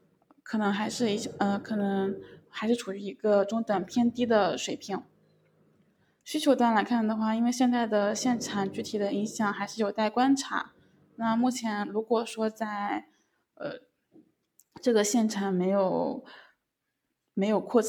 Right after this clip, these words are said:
没有扩散的话，所以下周的需求还是以小幅波动为主。整体来看的话，嗯，下周的一个供需差是在收窄，所以港口库存的累库幅度大概率会缩小，所以下周的矿价还是以震荡为主。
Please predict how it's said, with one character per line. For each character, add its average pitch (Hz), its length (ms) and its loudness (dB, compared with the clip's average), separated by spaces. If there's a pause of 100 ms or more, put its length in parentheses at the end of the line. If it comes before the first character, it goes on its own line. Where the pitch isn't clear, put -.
没 220 120 2
有 - 80 2
扩 - 180 2
散 247 240 4
的 180 120 0
话， 196 280 -2
所 - 180 -4
以 190 180 -2
下 202 200 -2
周 196 320 0
的 196 280 2
需 190 180 -4
求 202 140 -2
还 190 200 -4
是 202 200 -2
以 180 100 0
小 170 180 -4
幅 - 160 -12
波 214 140 4
动 233 180 6
为 190 160 -2 (120)
主。 160 340 -2 (580)
整 226 140 -2
体 226 260 4
来 190 160 2
看 220 300 0
的 196 140 2
话， 202 580 0 (480)
嗯， 185 480 0
下 240 180 0
周 233 160 2
的 220 160 2
一 196 40 -4
个 214 120 0
供 233 160 0
需 247 120 -2
差 247 180 0
是 247 120 -2
在 226 140 0
收 262 220 2
窄， 262 200 -6
所 - 220 -6
以 220 80 4
港 208 220 -4
口 196 160 0
库 - 160 -4
存 208 100 0
的 214 120 2
累 196 140 0
库 - 200 -6
幅 - 180 -16
度 190 120 -4
大 208 120 -2
概 208 200 2
率 202 100 4
会 208 420 2
缩 233 280 2
小， - 340 0 (340)
所 - 180 0
以 214 100 4
下 226 200 2
周 220 140 -2
的 214 140 -2
矿 208 320 -4
价 208 160 -2
还 196 160 -6
是 - 120 -10
以 185 40 -4
震 233 180 0
荡 220 240 2
为 180 140 -4
主。 - 380 -2